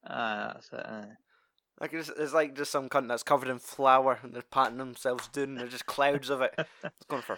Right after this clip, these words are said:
Speaker 2: fuck's sake,
Speaker 1: Aye.
Speaker 2: this costume's rigging." <laughs>
Speaker 1: I think it's like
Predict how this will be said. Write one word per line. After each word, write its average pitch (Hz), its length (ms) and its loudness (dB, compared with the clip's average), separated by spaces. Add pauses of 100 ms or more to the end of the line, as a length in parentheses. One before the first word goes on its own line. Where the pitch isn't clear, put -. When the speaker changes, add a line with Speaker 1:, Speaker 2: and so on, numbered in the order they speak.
Speaker 2:
fuck's 123 520 -2
sake, 175 100 2
Speaker 1:
Aye. - 40 -4
Speaker 2:
this 160 120 -8
costume's - 640 -6 (420)
rigging." 165 440 -2 (680)
<laughs> - 720 -16
Speaker 1:
I 147 40 0
think 160 120 0
it's - 80 -2
like 135 160 0